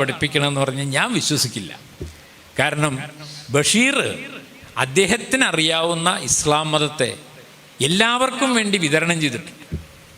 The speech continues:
അതാണ് ലോക-, ലോകത്തെ എന്നെ സംബന്ധിച്ചിടത്തോളം മലയാളത്തിൽ ഏറ്റവും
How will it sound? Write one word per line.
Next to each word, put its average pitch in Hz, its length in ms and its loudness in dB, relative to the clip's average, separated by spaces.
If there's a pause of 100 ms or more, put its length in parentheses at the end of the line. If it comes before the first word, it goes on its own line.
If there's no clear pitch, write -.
(140)
അതാണ് 123 220 -2 (920)
ലോക-, 196 400 2 (120)
ലോകത്തെ 233 360 4 (240)
എന്നെ 202 220 2
സംബന്ധിച്ചിടത്തോളം 220 720 0
മലയാളത്തിൽ 196 480 2 (100)
ഏറ്റവും 233 520 0